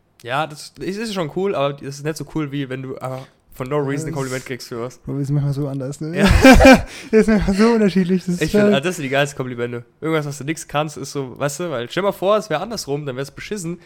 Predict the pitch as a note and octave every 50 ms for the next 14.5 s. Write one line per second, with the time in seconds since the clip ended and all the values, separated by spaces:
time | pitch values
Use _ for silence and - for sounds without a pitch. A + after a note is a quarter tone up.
0 | - _ - - C3 - F#3+ E3+ - D#3+ C#3+ D#3+ E3 F#3 G#3+ A#3 - - - -
1 | A#2+ A#2+ - _ _ _ _ _ - _ _ - B2+ B2 - - D#3 D3+ - G#3+
2 | - G#3+ F#3+ F3 D#3+ - - - G3 F#3+ G3+ F#3+ - F3 E3 D#3+ D3 D3 C#3+ -
3 | G3 F#3+ D#3 C3+ D3 D3 D3 - _ _ _ _ _ - C#3+ D3+ F3+ F#3 E3 -
4 | - D3 D3 F#3 G#3+ F3+ D#3 - C#3 - A#2+ A#2 B2+ B2 - C#3 D3 D#3 - -
5 | D#3+ E3 D#3+ C3 C3+ C3+ C#3 D3+ C#3 C3 - - - B2+ A2+ - _ _ _ _
6 | _ _ - - C#3 - - - D3 C#3+ C#3+ B2 A#2 A#2 A#2+ B2+ - - A#2+ B2+
7 | C#3 C3+ C3+ B2 - C3+ C3+ B2+ B2 A#2+ B2+ A#2+ - - - C#3+ C3+ - - A#2
8 | A2+ A2 A#2 A#2 - _ _ _ _ _ _ A#2+ B2 A#2+ A#2 A2+ A#2 A2+ A#2+ A#2+
9 | - D#3+ D#3 C#3+ - D#3+ D#3 C#3+ D3+ C3+ - - B2+ - D#3 D3 D3 D3 C#3 C#3+
10 | D#3 - - E3+ D3+ - - - F#3 E3+ C3 B2 C3+ C#3+ C#3+ C#3+ _ - - -
11 | - B2 A#2+ - - B2 - - - - _ _ _ - - - - G3+ A3 C#3
12 | C#3 C#3 C#3 C3 - - C#3 B2 C#3 B2+ - C3+ A#2+ B2+ A2+ - - B2+ C3 -
13 | - D3+ D3+ D3 C3+ C3+ C3+ C3 - - - C#3 C3 B2 A#2+ - - D3+ C#3+ C#3+
14 | - D#3 D3+ D3+ D3 C#3 - - A#2+